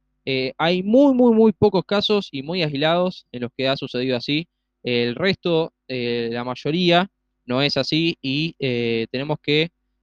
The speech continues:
tirarnos para cosas, eh, quizá un poquito más arriesgadas, un poquito más, eh, un poquito más arriesgadas, eh, ca-, eh, claro. Entonces, eh, de esa manera podríamos llegar a obtener un retorno más grande, como es el tema de emprender algo, ¿no?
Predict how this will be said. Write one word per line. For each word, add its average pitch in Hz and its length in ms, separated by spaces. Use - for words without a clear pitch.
tirarnos 143 360
para 127 200
cosas, 156 440
eh, 117 640
quizá 185 380
un 202 100
poquito 185 300
más 185 180
arriesgadas, 180 640
un 180 80
poquito 160 360
más, 160 360
eh, 117 600
un 143 100
poquito 160 340
más 156 200
arriesgadas, 131 680
eh, 135 120
ca-, - 200
eh, 131 120
claro. 151 440
Entonces, 143 480
eh, 120 240
de 131 60
esa 147 180
manera 151 240
podríamos 135 500
llegar 135 160
a - 40
obtener 127 280
un 139 60
retorno 131 360
más 127 120
grande, 143 320
como 123 220
es - 80
el 123 80
tema 127 280
de 123 80
emprender 120 380
algo, 120 260
¿no? 135 240